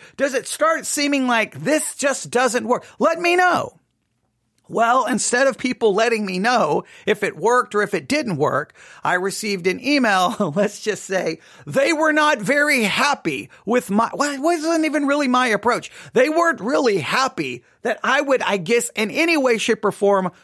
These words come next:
question the allegorical method. And so I spent then two plus hours responding to that email. And remember, the emailer did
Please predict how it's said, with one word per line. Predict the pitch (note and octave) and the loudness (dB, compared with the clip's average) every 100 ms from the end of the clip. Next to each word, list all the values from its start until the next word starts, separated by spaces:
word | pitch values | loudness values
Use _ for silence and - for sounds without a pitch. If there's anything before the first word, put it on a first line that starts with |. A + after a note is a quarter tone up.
| _ _ - | _ _ -20
question | - - F4 - - G#3+ F#3 | -8 -2 0 0 0 -2 2
the | F3+ E3+ | 2 4
allegorical | D#3+ D3 C#3+ D#3 B2+ - A#2 | 4 2 2 2 0 -2 -4
method. | A#2 - - - F#3 | -6 -10 -16 -8 -2
And | A3 G3+ | -2 -2
so | - A#3 G#3+ F#3+ - - - | 0 2 2 0 -4 -14 -6
I | F3+ G3+ G#3 | -2 -2 -4
spent | - - G#3 F#3 | -8 -6 -4 -4
then | F3+ G3 F3+ | -2 -2 -2
two | - E4+ E4+ | 0 0 0
plus | - F#3+ F#3 - | 0 0 0 -2
hours | D#3 D#3 F3+ G#3 E3 | 0 0 0 -2 -2
responding | F3 - A3 G#3 G#3+ G3+ F#3+ | -4 -2 0 2 2 0 -2
to | - D4 C4+ | -2 0 2
that | F#3 D#3 D#3+ | 2 0 -2
email. | B2+ G#2+ A2 A3 - _ - - - | -4 -6 -8 -10 -12 _ -20 -12 -2
And | G3+ G3+ G3 G3+ | 2 2 0 0
remember, | G#3+ F#3+ G#3+ B3 | 2 2 0 0
the | A3+ G3+ A3 | 0 -2 0
emailer | G#3+ G#3+ G3 D3+ | 2 2 0 -2
did | F#3 A#3 D4 | 2 4 4